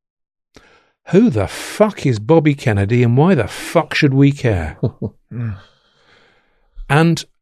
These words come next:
Speaker 1: that was the reaction I got for the next two years. With, with a couple of subtle variations. The B B C said to me, when I was pitching this as a film,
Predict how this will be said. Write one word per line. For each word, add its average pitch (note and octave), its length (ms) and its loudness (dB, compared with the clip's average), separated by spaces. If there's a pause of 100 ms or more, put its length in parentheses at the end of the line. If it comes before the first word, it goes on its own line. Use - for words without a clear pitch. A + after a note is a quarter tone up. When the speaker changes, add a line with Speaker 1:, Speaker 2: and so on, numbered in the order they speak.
(140)
Speaker 1:
that D#3 520 -2 (140)
was B2 380 -4
the C#3+ 100 2
reaction C#3 500 0
I A#2+ 120 0
got A#2+ 260 -4
for - 140 -8
the A#2+ 80 -2
next B2 300 -6
two - 140 -4
years. A#2+ 540 -2 (1120)
With, D3 420 0
with F3 180 0
a F3 40 -6
couple - 320 -6
of C3 120 -4
subtle - 340 0
variations. C3 800 2
The A2+ 100 -4
B E3 160 2
B E3+ 120 -2
C C#3+ 420 0
said F2+ 260 -8
to - 100 -10
me, G2+ 300 -4 (460)
when G#2 120 -4
I G2 40 -2
was G2 120 -4
pitching - 380 -8
this F2 160 -8
as F2+ 120 -10
a F2+ 60 -8
film, G#2 340 -4